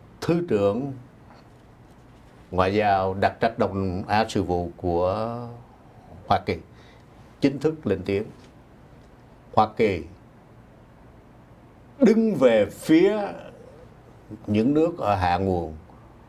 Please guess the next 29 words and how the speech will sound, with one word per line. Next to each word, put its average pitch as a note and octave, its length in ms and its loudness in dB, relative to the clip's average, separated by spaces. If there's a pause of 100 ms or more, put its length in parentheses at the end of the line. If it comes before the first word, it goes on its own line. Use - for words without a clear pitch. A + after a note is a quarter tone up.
(680)
sông G#2+ 220 0
Mekong. G#2 340 0 (3250)
Để C4+ 280 4
chi? D#3+ 240 2 (1160)
Để G#2 120 0 (220)
vạch - 280 0
mặt C#3+ 160 2 (420)
thằng F#2+ 140 -2
Tàu G2 380 2
nó G#2+ 80 0
ở G#2 240 4
thượng A2+ 220 4
nguồn, G#2 340 2 (340)
nó C3 220 6
lập A2 220 0
đập. A#2 240 2 (640)
Khi D3 340 6
mà G2+ 340 4
nó C#3 360 2
muốn D#3+ 280 -2
ở F#3 140 2
dưới F3+ 200 2
này B2+ 140 2
hạn G2+ 260 0
hán C#3 360 2
thì G2+ 260 0
nó G#2+ 140 2 (120)
tắt F3+ 200 -2
nước, F#3+ 200 0